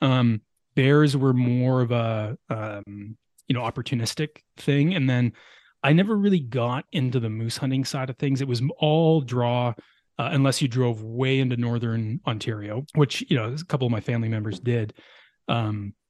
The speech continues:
but I was, I was too young when they were going, or they, they thought I was too young when I was going. And then, uh,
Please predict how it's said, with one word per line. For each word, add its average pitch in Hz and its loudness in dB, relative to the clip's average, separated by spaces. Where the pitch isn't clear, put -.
but 127 4
I 127 4
was, 127 0
I 156 2
was 131 2
too - 0
young 120 4
when 120 4
they 117 0
were 113 -2
going, 117 -2
or 104 -8
they, 110 -6
they 117 -4
thought 107 -6
I 107 -8
was 104 -10
too - -6
young 101 -6
when 104 -8
I 104 -8
was 101 -10
going. 107 -8
And 113 0
then, 113 0
uh, 107 -4